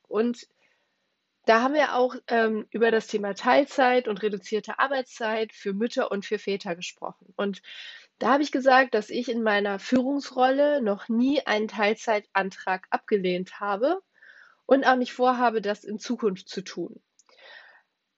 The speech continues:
Ich leite bei meinem Arbeitgeber ein Team von siebzig Mitarbeitern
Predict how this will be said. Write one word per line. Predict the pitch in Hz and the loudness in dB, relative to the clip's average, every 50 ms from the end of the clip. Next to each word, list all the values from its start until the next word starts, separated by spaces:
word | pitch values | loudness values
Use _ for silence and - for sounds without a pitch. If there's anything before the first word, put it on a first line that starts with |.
| _ _ _ _ - | _ _ _ _ -4
Ich | - 254 247 - - - | -4 -4 -4 -6 -12 -6
leite | - 202 202 202 226 294 330 - - 339 330 | 0 2 4 6 6 6 4 2 0 0 2
bei | 277 277 269 | 2 2 2
meinem | 262 262 262 254 247 | 2 2 2 0 0
Arbeitgeber | - - 226 240 247 240 240 - - 240 233 233 226 - - | -2 -2 -2 0 0 -2 -2 -2 -4 -2 0 0 0 0 0
ein | 214 214 214 | -2 -2 -2
Team | - - - 269 262 277 294 294 277 | -4 -4 -2 2 2 2 2 0 -4
von | - - 240 220 214 214 208 190 | -6 -4 -2 -2 -2 -2 -2 0
siebzig | 196 233 233 _ - - 196 196 - 208 | 0 0 0 _ -2 -2 -2 -2 0 0
Mitarbeitern | 208 233 - 302 302 311 302 311 320 311 - - 339 359 | -2 0 0 -2 -2 -2 -2 -2 -4 -4 -6 -8 -8 -8